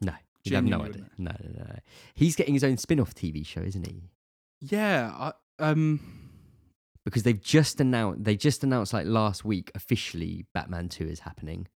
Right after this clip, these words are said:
Speaker 2: Di-, oh, did they?
Speaker 1: Yeah,
Speaker 2: Oh,
Speaker 1: yeah,
Speaker 2: I
Speaker 1: they,
Speaker 2: missed
Speaker 1: they,
Speaker 2: that. That's fine.
Speaker 1: Warner Brothers officially announced it, um, with Matt Reeves and Pattinson back in. That's all that's been said so far.
Speaker 2: Ooh.
Speaker 1: So Matt Reeves and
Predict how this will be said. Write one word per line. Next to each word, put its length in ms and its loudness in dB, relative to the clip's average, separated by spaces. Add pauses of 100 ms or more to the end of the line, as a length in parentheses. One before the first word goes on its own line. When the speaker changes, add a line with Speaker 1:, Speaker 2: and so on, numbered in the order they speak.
(300)
Speaker 2:
Di-, 160 -8
oh, 180 2
did 200 -6
they? 80 0
Speaker 1:
Yeah, 240 8
Speaker 2:
Oh, 60 6
Speaker 1:
yeah, 120 6
Speaker 2:
I 40 0
Speaker 1:
they, 160 2
Speaker 2:
missed 120 2
Speaker 1:
they, 80 6
Speaker 2:
that. 140 2
That's 120 -4
fine. 100 -4
Speaker 1:
Warner 140 4
Brothers 240 0
officially 540 -2
announced 340 -2
it, 140 -2
um, 380 -2 (680)
with 360 0 (100)
Matt 220 0
Reeves 320 -2
and 280 -2
Pattinson 560 -6 (260)
back 240 -4
in. 200 -4
That's 340 -2
all 240 4
that's 220 -8
been 180 -4
said 260 -10
so 100 -16 (100)
far. 280 -14 (240)
Speaker 2:
Ooh. 300 -14 (140)
Speaker 1:
So 220 -4 (420)
Matt 220 -4
Reeves 240 -4
and 200 -6